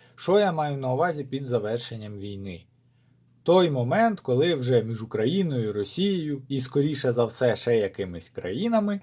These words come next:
буде вже підписаний якийсь то документ. Що то буде, договір якийсь, там, меморандум, ще там щось, як його назвуть, не суть. Тобто,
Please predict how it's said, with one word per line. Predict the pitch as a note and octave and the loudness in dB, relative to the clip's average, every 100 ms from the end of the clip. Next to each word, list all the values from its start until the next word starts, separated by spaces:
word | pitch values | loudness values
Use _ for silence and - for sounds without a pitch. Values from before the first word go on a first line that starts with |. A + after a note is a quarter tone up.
| _ - | _ -8
буде | B2 G#3+ G#3 | 0 6 6
вже | C3+ E3 | 6 4
підписаний | - C3+ D#3 G3 - D#3 D#3 C#3+ | 2 -4 0 0 0 -4 -4 -6
якийсь | G#2+ - E3 - | -8 -8 -10 -6
то | - C3 A#2 - _ | 2 4 4 -2 _
документ. | G#2 B2 B2+ C#3 G#2+ G2 D#2+ - - _ _ - | -2 0 0 -2 0 -2 -4 -14 -20 _ _ -4
Що | F#3 G#3+ | 6 6
то | G#3 E3+ | 6 0
буде, | C#3 E3 D3+ C#3+ C#3 B2+ - _ | 0 -6 0 2 2 0 -8 _
договір | G2+ D3+ G3 D#3+ D3+ D3+ | 4 8 10 8 6 2
якийсь, | C#3+ B2+ C3 C3+ C3 B2+ | 2 2 0 0 0 -2
там, | A2 G#2+ G2 F#2+ F2+ | -2 -2 -6 -10 -8
меморандум, | F#2+ A#2 A2 D#3+ F#3 D3+ B2+ A#2 | -6 -4 4 6 6 2 -4 -4
ще | - D#3+ F3+ | 0 0 2
там | D3 B2 | -2 -4
щось, | C3 A2+ | -6 -4
як | A2+ B2 C3 | 0 0 0
його | A#2+ | -2
назвуть, | A#2 C3 G3 E3 | -4 -4 -6 -4
не | C3 | -8
суть. | B2+ G2+ F2 _ - | -4 -4 -6 _ 2
Тобто, | D3+ D3+ - - | 8 8 6 -8